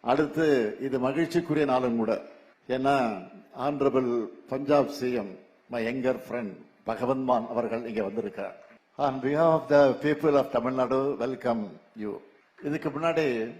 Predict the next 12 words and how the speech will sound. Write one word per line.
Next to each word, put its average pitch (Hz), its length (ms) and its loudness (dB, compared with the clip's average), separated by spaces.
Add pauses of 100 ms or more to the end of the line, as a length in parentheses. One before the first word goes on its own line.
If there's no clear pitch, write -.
(180)
இப்ப 143 240 -6
நாடே 170 600 2 (100)
திரும்பி 165 260 -2
பார்க்கிற 139 800 2
புதுமை 160 300 0
பெண் 147 240 -2
திட்டத்தை 127 400 -2 (760)
தொடங்கி 151 340 -2
வைக்க 135 600 -2 (520)
அரவிந்த் 170 380 0
கெஜ்ரிவால் 127 480 -2
வந்தார். 110 360 -6